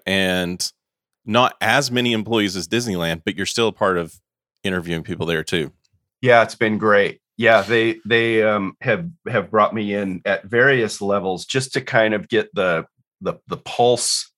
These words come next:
Speaker 2: of the candidate. And sometimes the candidate will, um, will be the actual hire through the, through the company, and other times at maybe a more, uh,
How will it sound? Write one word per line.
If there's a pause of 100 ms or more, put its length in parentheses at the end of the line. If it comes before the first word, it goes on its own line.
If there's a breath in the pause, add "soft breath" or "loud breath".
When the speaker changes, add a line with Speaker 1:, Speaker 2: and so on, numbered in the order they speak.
(160)
Speaker 2:
of
the
candidate.
And
sometimes (380)
the
candidate
will,
um, (300)
will
be
the
actual (300 soft breath)
hire (140)
through
the, (160)
through
the
company,
and
other
times
at
maybe
a
more,
uh,